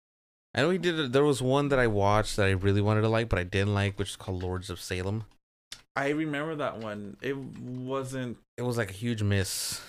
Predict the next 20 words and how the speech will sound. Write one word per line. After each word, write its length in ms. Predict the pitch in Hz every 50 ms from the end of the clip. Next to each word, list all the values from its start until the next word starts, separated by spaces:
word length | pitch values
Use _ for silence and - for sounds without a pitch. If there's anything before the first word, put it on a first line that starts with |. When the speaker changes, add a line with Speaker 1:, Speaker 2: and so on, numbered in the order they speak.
| - -
Speaker 2:
Yeah. 520 | - 117 120 117 113 110 107 104 104 104 104 104 - - - - _ -
Speaker 1:
I 140 | - 117 117
like 220 | 127 143 151 151 -
the 60 | 151
concept 500 | - - - 135 135 123 - 139 131 -
of 100 | 135 135
it 60 | 135
and 100 | 135 139
everything, 400 | 135 135 135 - 151 151 151 139
but 160 | 117 120 110
it 80 | 110 110
was 260 | 107 113 110 104 107
very 460 | 101 101 - - - 123 139 151 127
poorly 440 | 110 - - 117 113 110 98 95 90
executed. 760 | 92 92 - - - - - - 104 98 92 95 95 90 95
I 40 | 95
just 200 | 95 98 95 -
didn't 280 | - 95 90 87 85 82
get 200 | 87 87 87 85
it. 140 | 82 -